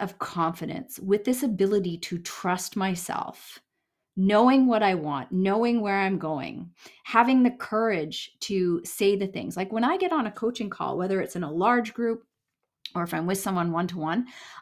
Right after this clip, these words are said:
I have to a hundred percent trust myself that whatever comes out of my mouth is gonna be okay. And sometimes it's a hit and sometimes it's a miss, but I can't get into my head. I have to just go. I've gotta trust myself to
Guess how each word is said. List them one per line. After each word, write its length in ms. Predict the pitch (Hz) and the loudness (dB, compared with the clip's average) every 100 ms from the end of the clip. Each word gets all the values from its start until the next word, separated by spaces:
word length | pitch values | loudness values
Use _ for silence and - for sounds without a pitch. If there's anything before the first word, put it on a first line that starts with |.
| - | 8
I 160 | 233 392 | 8 8
have 280 | 392 285 - | 4 -2 0
to 140 | 185 | 0
a 60 | 151 | 0
hundred 420 | - 285 277 269 | -2 2 2 2
percent 380 | 269 262 208 - | -4 -4 -6 -4
trust 280 | 180 190 | -6 -4
myself 680 | 240 240 247 262 392 - - _ _ _ _ | -4 -4 -4 -4 -4 -8 -20 _ _ _ _
that 120 | - 196 | -8 -4
whatever 320 | 202 220 269 | 0 0 0
comes 300 | 269 240 233 | -2 -2 -2
out 120 | 208 | -4
of 60 | 196 | -4
my 100 | 185 | -4
mouth 260 | 170 165 | -4 -6
is 120 | 170 | -10
gonna 140 | 170 160 | -8 -10
be 140 | 147 | -8
okay. 340 | 139 - - - | -12 -10 -12 -10
And 140 | 156 165 | -10 -8
sometimes 440 | 175 175 180 180 | -8 -6 -6 -6
it's 140 | 175 | -6
a 40 | 165 | -8
hit 280 | 165 269 - | -6 -6 -6
and 120 | 165 | -8
sometimes 500 | 170 180 185 190 185 | -8 -8 -6 -6 -6
it's 180 | 165 - | -8 -10
a 60 | 165 | -6
miss, 360 | 190 175 - - - _ | -6 -6 -10 -18 -20 _
but 100 | - - | -10 -4
I 80 | 226 | -4
can't 340 | - 311 294 | -4 -4 -2
get 140 | 214 | -2
into 240 | 185 165 - | -2 -4 -8
my 120 | - | -10
head. 340 | 175 220 226 - | -6 -2 -2 0
I 140 | 185 220 | 0 0
have 300 | 214 196 - | -2 -6 -8
to 140 | 185 | -10
just 480 | 175 156 170 - - _ _ _ _ - | -8 -8 -8 -10 -12 _ _ _ _ -8
go. 300 | 170 208 208 | 2 4 4
I've 180 | - 156 | 0 -6
gotta 200 | 170 160 | -4 -6
trust 380 | 160 - 220 - | -6 -4 -4 -2
myself 420 | 269 269 190 190 | -2 -2 -6 -8
to 100 | - | -10